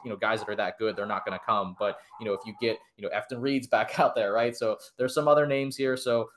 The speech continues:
we'll see what they end up doing, but I would agree with that. I think somebody has to come in, uh, and offset the three guards. I don't think if you start those three guards,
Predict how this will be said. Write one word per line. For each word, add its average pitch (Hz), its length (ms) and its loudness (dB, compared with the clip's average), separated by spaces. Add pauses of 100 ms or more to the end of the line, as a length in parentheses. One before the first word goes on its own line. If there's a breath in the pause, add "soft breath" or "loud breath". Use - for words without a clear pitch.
we'll 175 140 0
see 185 100 -2
what 170 140 6
they 151 120 4
end 143 120 4
up 120 120 0
doing, 131 320 0
but 113 140 0
I 107 100 2
would 113 140 0
agree 110 240 -6
with 107 160 -6
that. 101 180 0
I 104 60 -2
think 127 320 -4
somebody 135 480 2
has 117 380 0
to 117 100 -8
come 113 320 -2
in, 110 320 -4 (380)
uh, 101 220 2 (100)
and 120 200 -8
offset 117 580 2 (100)
the 104 80 -8
three 110 260 -8
guards. 95 260 0
I 95 60 -2
don't 127 180 0
think 131 180 -4
if 113 120 -8
you 110 60 -12
start 113 280 0
those 110 200 -4
three 117 160 -8
guards, 107 540 -2